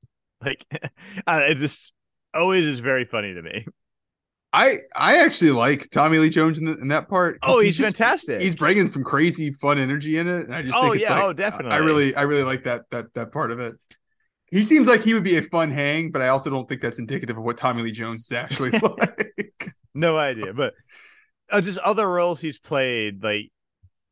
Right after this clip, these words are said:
Speaker 1: him playing that was supposed to be, like, this partying rock star. Um, it's kind of funny. It just is like, yeah, this is not who this guy is.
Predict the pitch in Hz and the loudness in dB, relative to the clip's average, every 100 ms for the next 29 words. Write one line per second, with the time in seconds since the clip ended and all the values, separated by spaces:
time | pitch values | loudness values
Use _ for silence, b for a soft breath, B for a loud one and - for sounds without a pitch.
0 | _ _ _ _ - 151 165 151 131 139 | _ _ _ _ -8 -6 -4 -6 -6 -4
1 | 135 131 123 113 113 135 120 - 127 - | -2 -2 -4 -4 -6 -4 -8 -4 -6 -6
2 | 117 120 113 104 104 - - 120 120 120 | -4 -2 -2 -2 -8 -12 -6 -4 -4 -4
3 | 113 101 98 101 - - 95 87 85 - | -4 -4 -6 -6 -8 -10 -8 -6 -10 -14
4 | _ _ _ _ 117 104 90 73 80 _ | _ _ _ _ -4 -4 -4 -10 -18 _
5 | _ _ - 151 - 160 127 131 117 123 | _ _ -8 -6 -2 -2 0 0 0 -2
6 | 127 127 120 117 117 117 127 143 139 113 | -6 -6 -6 -2 0 -2 -4 -4 -4 -4
7 | 135 143 117 107 110 95 90 - 76 - | -8 -8 -6 -6 -8 -10 -12 -10 -10 -10
8 | - - | -16 -18